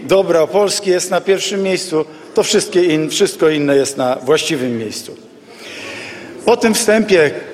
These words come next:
kiedy przedstawiłem moją główną motywację, chcę, chcę przedstawić główne składowe tego wystąpienia. W pierwszej kolejności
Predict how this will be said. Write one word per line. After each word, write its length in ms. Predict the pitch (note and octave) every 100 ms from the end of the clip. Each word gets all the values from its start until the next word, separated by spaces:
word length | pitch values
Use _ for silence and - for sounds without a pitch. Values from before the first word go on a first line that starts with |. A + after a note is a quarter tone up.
| -
kiedy 200 | E3+ D3+
przedstawiłem 760 | - E3+ - F3 E3+ F3+ E3+
moją 520 | E3+ F3 E3+ D#3+ D#3 D#3+ - - -
główną 440 | D3 G3 F#3+ F3
motywację, 840 | F3+ F3 E3+ F3+ G3+ - D#3 D3+ D3 - - -
chcę, 260 | - G#3 G3
chcę 260 | G3+ G#3+
przedstawić 760 | - F3+ E3+ F#3+ F3+ E3 F3 - - - -
główne 400 | C#3+ G#3 F#3 F3+
składowe 560 | E3 - F#3 D#3 C3+ C#3+
tego 240 | D#3 D#3
wystąpienia. 600 | D#3 E3+ G3+ F#3 E3+ G#2 - - - - - _ - _ - -
W 60 | -
pierwszej 360 | G3+ G#3+ A3+ F#3+
kolejności 680 | G3 F#3 F3 E3 - D#3